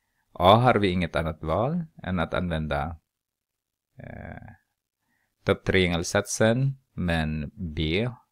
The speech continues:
har vi två val. Vi kan använda topptriangelsatsen och transversalsatsen. Vi ska lösa dem bägge två. Så att vi har X, den stora, i A nu då, dividerar med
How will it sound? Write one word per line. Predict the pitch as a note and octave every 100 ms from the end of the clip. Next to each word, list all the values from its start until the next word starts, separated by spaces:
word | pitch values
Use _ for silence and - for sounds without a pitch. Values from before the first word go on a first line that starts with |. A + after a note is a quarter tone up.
| _
har | A2+ G#2+
vi | F#2
två | - - D#2 D2
val. | - - F2+ - _ _ _ _ _ _
Vi | F2
kan | - D2 A1
använda | - F2 E2+ D#2+ D#2 - -
topptriangelsatsen | - G#2+ - B2 A#2 A#2 - A2+ - A#2 A#2
och | - E2 -
transversalsatsen. | E2+ E2 - E2 - - - G2+ - - - - - - - _ _ _ _
Vi | G2+
ska | F#2 -
lösa | F#2+ F2 - E2+
dem | D#2 D#2
bägge | - -
två. | - - - - _ _ _ _ _ _ _
Så | - C#3 C#3
att | A#1+ B1 - - - _ _ _
vi | -
har | F2 E2 D#2 - - _ _ _ _ _ _
X, | A2 C3+ - - - - _ _ _
den | F2 E2
stora, | - F2+ D#2+ B2 E3+ - _ _ _ _
i | E2 -
A | E2+
nu | F#2 G2+
då, | F2
dividerar | A2 G2+ F2+ E2 D#2+ - -
med | E2